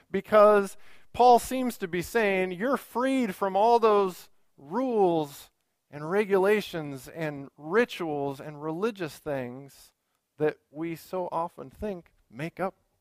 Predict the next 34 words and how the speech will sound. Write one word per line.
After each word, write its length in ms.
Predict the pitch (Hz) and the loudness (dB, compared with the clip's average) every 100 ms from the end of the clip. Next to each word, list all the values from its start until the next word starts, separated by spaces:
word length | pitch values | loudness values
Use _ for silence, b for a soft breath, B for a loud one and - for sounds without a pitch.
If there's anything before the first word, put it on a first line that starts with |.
| - | -20
the 80 | 147 | -18
Christian 360 | 165 - 170 | -18 -16 -16
life." 400 | 190 208 - _ _ _ _ _ _ _ _ _ _ _ _ _ _ | -16 -16 -20 _ _ _ _ _ _ _ _ _ _ _ _ _ _
And 140 | 151 165 | -8 -4
that 220 | 220 160 | -2 -4
makes 260 | 180 - | -8 -8
me 160 | 175 165 | -10 -10
quite 460 | - - 180 170 - _ | -10 -6 -4 -6 -10 _
nervous 540 | 170 226 135 95 - | -12 -10 -8 -12 -14
because 520 | 139 - 147 123 - _ _ _ - | -12 -2 0 0 -6 _ _ _ -12
when 140 | 151 | -8
we 120 | 156 | -8
tell 260 | - 202 208 | 0 0 2
people, 400 | 175 165 156 143 b b | -2 -2 -2 -4 b b
"You're 240 | 160 214 | 2 2
free 300 | - 214 214 | 0 -4 -4
from 220 | - 180 | -4 -4
the 100 | 156 | -2
rules," 500 | 160 226 180 147 156 | 0 2 4 4 2
our 360 | 160 170 165 - b b b | 6 6 8 4 b b b
w-, 180 | - - - | -16 -10 -2
tendency 440 | 208 202 - 175 | 0 0 -2 -2
is 180 | 156 - | -2 -4
to 100 | 165 | -6
put 320 | - 180 - | 0 0 0
lots 240 | 160 165 | 0 2
of 160 | 170 143 | -2 -4
little 300 | 170 160 143 | 0 0 0
asterisks 880 | 151 165 - - 135 120 - 123 107 120 | 0 0 -2 -10 -8 -8 -8 -12 -8 -2
after 340 | 123 - 113 | -2 -2 -4
it 60 | 107 | -2
or 200 | 139 123 | 0 0
buts, 560 | 120 156 120 - - | 4 4 4 0 -6
like, 340 | 135 127 123 | 2 2 0